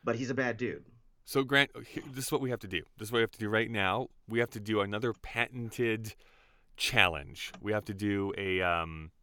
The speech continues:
Speaker 2: uh, what, we don't call them challenges. What do we call them?
Speaker 1: Bets?
Speaker 2: Bets. We wanna do
Speaker 1: <laughs> You mean
Speaker 2: a
Speaker 1: a much
Speaker 2: patented,
Speaker 1: simpler?
Speaker 2: a ta-, a, a patented bet, even though we haven't done the last two yet. We're gonna do those very, very soon.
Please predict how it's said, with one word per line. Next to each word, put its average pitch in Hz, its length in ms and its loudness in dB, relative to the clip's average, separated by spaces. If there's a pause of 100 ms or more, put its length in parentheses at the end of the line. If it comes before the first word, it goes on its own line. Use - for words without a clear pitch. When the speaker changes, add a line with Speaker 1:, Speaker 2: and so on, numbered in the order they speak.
(1120)
Speaker 2:
uh, 90 260 -8
what, 135 180 -8
we 185 160 -10
don't 202 120 -2
call 110 140 0
them 90 120 -2
challenges. 104 420 -2
What 151 100 -4
do 151 60 -6
we 147 60 -4
call 143 220 2
them? 151 280 -4 (160)
Speaker 1:
Bets? 101 160 -2
Speaker 2:
Bets. - 520 2
We 123 80 2
wanna 139 180 2
do 156 340 4 (220)
Speaker 1:
<laughs> - 0 - (680)
You 160 140 -2
mean 175 40 2
Speaker 2:
a - 120 8
Speaker 1:
a 156 40 2
much 160 60 -6
Speaker 2:
patented, 185 500 8
Speaker 1:
simpler? 190 220 -2 (420)
Speaker 2:
a - 80 -2
ta-, 135 600 2
a, 95 120 2
a 90 40 2
patented 180 460 0
bet, 95 340 4 (400)
even 131 220 4
though 139 120 8
we 131 120 6
haven't 139 340 2
done 120 360 2 (240)
the 120 80 -2
last 107 400 4
two 80 200 -4
yet. 80 300 -2
We're 101 120 -4
gonna 110 140 0
do 117 140 2
those 110 160 2
very, 110 300 4
very 98 220 0
soon. 80 440 -8